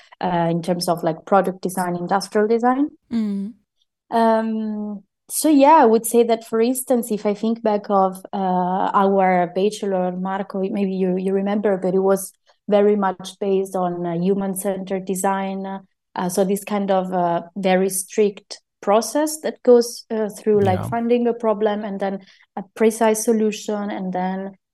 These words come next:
Speaker 1: a prototype, try out, and then get feedback. Um, so I would say that rather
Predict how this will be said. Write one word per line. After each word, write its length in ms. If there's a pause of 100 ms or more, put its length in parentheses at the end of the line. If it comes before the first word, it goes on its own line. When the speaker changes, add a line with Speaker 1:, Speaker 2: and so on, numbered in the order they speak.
(140)
Speaker 1:
a 180
prototype, 1000
try 300
out, 460
and 140
then 140
get 180
feedback. 640 (440)
Um, 920
so 160
I 60
would 180
say 140
that 180
rather 500